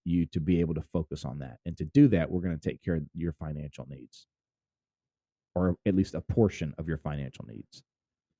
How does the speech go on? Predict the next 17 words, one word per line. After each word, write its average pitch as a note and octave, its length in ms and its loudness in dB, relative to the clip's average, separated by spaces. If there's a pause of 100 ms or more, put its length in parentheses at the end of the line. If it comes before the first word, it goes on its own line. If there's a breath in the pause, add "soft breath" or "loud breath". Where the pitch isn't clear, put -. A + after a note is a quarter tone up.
(460)
Yeah, F3+ 240 2 (260)
so - 120 4
it's - 100 4
the - 60 -8
same B2 180 6
thing. C#3 240 0
So G2+ 140 6
how B2+ 140 10
can, C3 220 8 (280 soft breath)
how C3+ 180 12
can C3+ 180 10
people A2+ 260 12
hear C3+ 200 12
unless G2+ 220 8
someone G#2 280 6
is F#2 80 2
sent? - 300 0